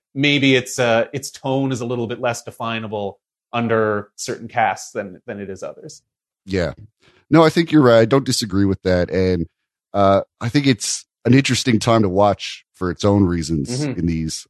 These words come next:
Speaker 2: uh, in these kind of peaks versus the, or the valleys versus the peaks. So, yeah, I, I think you're on the money there.
Speaker 1: Well, there's a lot of opportunity in it. You know, if you wanna think about it,
Speaker 2: Mm-hmm.
Speaker 1: like, uh, I don't know if this is a weird analogy, but, like, investing, you know,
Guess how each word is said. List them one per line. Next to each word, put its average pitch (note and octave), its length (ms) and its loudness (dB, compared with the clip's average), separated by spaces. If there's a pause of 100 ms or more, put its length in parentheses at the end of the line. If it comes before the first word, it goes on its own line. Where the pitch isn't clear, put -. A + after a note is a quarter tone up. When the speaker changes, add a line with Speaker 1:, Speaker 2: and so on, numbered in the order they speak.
Speaker 2:
uh, D2+ 360 -6 (520)
in F2+ 140 -2
these F2 560 -6
kind F2+ 180 0
of D#2 240 -2 (380)
peaks - 520 -6 (380)
versus D#2+ 380 -10
the, D#2+ 260 -6 (100)
or G#2+ 120 0
the G2+ 80 0
valleys G2 480 0
versus - 260 -10
the - 80 -18
peaks. - 400 -8 (680)
So, A2 460 2
yeah, C3 460 -2
I, F2+ 60 -2 (160)
I B2 40 -14
think - 200 -14
you're E3+ 140 0
on D#3 120 4
the C#3 60 4
money A#2 260 2
there. G2+ 320 0 (320)
Speaker 1:
Well, G3+ 80 -6
there's A#3 120 0
a C4+ 60 2
lot C4 160 4
of A#3 80 2
opportunity F#3+ 760 0
in A2 80 -2
it. G2+ 160 -12
You C#3 80 -6
know, C3+ 120 2
if D#3 120 0
you G3 60 4
wanna F#3+ 140 4
think F#3 220 2
about D#3+ 200 4
it, C#3 40 2
Speaker 2:
Mm-hmm. C3 80 0
Speaker 1:
like, B2+ 280 0
uh, A2+ 400 2
I - 40 -8
don't D3+ 80 0
know C3+ 40 0
if A#2 60 -4
this C3 100 -2
is B2 140 -10
a A2+ 40 -8
weird A2+ 200 -6
analogy, G#2+ 340 -8
but, C3+ 140 0
like, C3 160 2
investing, A2+ 580 -4
you A2 80 -12
know, A2+ 240 -8